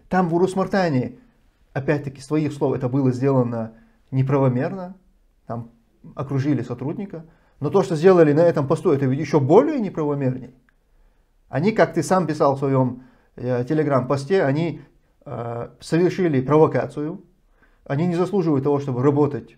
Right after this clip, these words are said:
пачкать, э, мундир правоохранитель-, правоохранителя России. Они заслуживают наказания с твоих же слов,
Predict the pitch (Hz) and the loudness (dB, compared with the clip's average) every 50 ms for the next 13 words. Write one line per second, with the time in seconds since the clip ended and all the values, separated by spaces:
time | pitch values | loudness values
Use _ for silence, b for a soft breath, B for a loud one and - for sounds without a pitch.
0 | _ _ _ _ _ _ _ _ _ _ _ - 147 139 135 139 - 135 117 - | _ _ _ _ _ _ _ _ _ _ _ -4 -2 -2 -2 -4 -6 -8 -8 -8
1 | - - _ _ - 110 120 117 113 113 113 113 - - 131 127 143 147 139 135 | -10 -20 _ _ -18 -16 -16 -14 -14 -14 -14 -16 -14 -10 -4 -2 -2 -2 0 0
2 | 147 135 - - B B B B B B B B B - 139 139 139 131 139 139 | 0 -2 -2 -6 B B B B B B B B B -6 -4 -2 -2 -2 -2 -4
3 | 139 135 131 131 117 113 - - 120 113 123 123 131 139 139 131 139 123 131 127 | -4 -4 -4 -4 -6 -8 -10 -12 -14 -10 -6 -2 0 0 0 0 0 -2 -2 -2
4 | 120 113 113 110 113 110 - - 139 147 165 180 175 - _ _ _ _ _ _ | -4 -6 -10 -10 -10 -10 -10 -8 -8 -8 -8 -10 -14 -18 _ _ _ _ _ _
5 | _ _ _ _ _ _ _ _ _ _ _ _ _ _ _ _ _ _ _ _ | _ _ _ _ _ _ _ _ _ _ _ _ _ _ _ _ _ _ _ _
6 | _ _ _ - 135 143 156 170 180 190 180 - 139 131 160 - - 214 220 185 | _ _ _ -6 -4 -2 -2 0 -2 -2 -2 -4 -2 -4 -4 -2 -2 -4 -2 0
7 | 196 170 147 135 135 160 165 165 175 160 214 233 247 226 190 139 117 - - - | 0 0 0 0 -2 -4 -4 -4 -2 -2 0 0 0 0 0 -4 -4 -6 -4 -2
8 | 151 170 185 185 139 131 139 135 135 165 151 123 113 - | 0 0 0 0 0 -2 -4 -4 0 2 2 2 2 -2